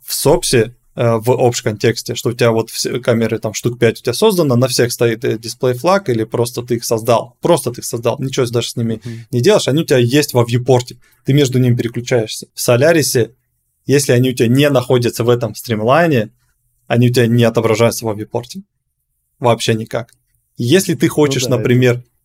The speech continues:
Speaker 1: как-то вот отдельно, вот с маленьким кусочком своим поработать сцены, да, ну, просто ты его отдельно вынести, стримлайн там как-то и с ним поковыряться, чтобы, потому что сцены огромные, у нас гигантские, нарастают.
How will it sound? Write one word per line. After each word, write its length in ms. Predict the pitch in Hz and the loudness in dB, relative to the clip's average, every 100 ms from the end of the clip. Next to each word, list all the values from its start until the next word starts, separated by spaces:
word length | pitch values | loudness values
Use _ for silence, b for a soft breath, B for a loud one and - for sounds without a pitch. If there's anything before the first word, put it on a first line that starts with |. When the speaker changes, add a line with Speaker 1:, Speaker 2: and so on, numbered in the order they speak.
| _ - | _ -2
Speaker 1:
как-то 300 | 135 - 120 | 0 2 0
вот 140 | 117 | 2
отдельно, 560 | 120 123 143 131 127 117 | 2 4 4 4 2 0
вот 200 | 151 - _ | -2 -2 _
с 120 | - 131 | -6 0
маленьким 420 | 135 117 120 113 | 2 2 -2 -4
кусочком 520 | 127 127 123 123 107 | -2 0 0 -2 -6
своим 380 | - 120 117 113 | -2 0 0 0
поработать 540 | 117 117 127 120 107 | 0 2 2 0 -2
сцены, 500 | - - 151 151 107 - _ | -4 0 2 2 -2 -6 _
да, 280 | 120 131 135 _ _ | 0 0 0 _ _
ну, 100 | 175 | -8
просто 380 | - 123 120 123 | -2 -2 -2 -2
ты 100 | 123 | -2
его 120 | 110 | -2
отдельно 320 | 110 113 107 | 0 -2 -2
вынести, 400 | 110 165 135 131 | -2 0 0 -4
стримлайн 520 | 123 120 110 120 151 135 | -6 -6 -2 0 0 -2
там 140 | 120 | -4
как-то 280 | 120 120 117 | -6 -4 -2
и 180 | 113 107 b b _ _ - | -2 -6 b b _ _ -8
с 120 | - | 0
ним 120 | 120 | 0
поковыряться, 640 | 117 120 110 131 156 - 131 | 2 0 2 2 2 0 -4
чтобы, 180 | 127 123 | -4 -4
потому 140 | 110 | -4
что 320 | - 117 113 - | -4 -6 -8 -14
сцены 300 | - 117 113 | -2 0 0
огромные, 420 | 110 127 170 147 | 0 2 2 2
у 20 | 117 | 0
нас 200 | 110 - | -2 -6
гигантские, 520 | 117 131 151 - 120 | -4 0 0 -2 -2
нарастают. 560 | 117 117 - 123 110 | 0 -2 -2 -2 -4